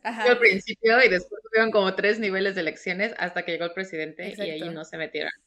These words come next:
Speaker 1: Y además, pues, ya dijimos, ¿no? No, solamente estaba Miguel Díaz de candidato.
Speaker 2: Pero, o sea, realmente es como, pues sí, ¿no? O sea, la, que haya elecciones siento que es más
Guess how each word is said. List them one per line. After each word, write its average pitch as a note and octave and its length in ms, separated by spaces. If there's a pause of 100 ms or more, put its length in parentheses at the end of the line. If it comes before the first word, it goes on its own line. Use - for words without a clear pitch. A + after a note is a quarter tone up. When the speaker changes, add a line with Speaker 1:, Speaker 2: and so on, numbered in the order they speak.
Speaker 1:
Y A#3+ 120
además, A#3 340
pues, C#4+ 160
ya A3+ 240
dijimos, G#3+ 540
¿no? F#3+ 180
No, G3+ 380
solamente A#3+ 540
estaba G#3 540
Miguel G3 380
Díaz F#3+ 260
de F#3+ 100
candidato. F3 640
Speaker 2:
Pero, G3+ 320
o G3+ 60
sea, G#3 260
realmente A3+ 640
es A#3+ 120
como, F3+ 920
pues G3 180
sí, A3 160
¿no? G3 220
O G#3+ 40
sea, G#3 180
la, E3+ 240
que G#3 80
haya G3+ 140
elecciones G3 540
siento F#3+ 320
que E3+ 100
es F3 120
más E3+ 280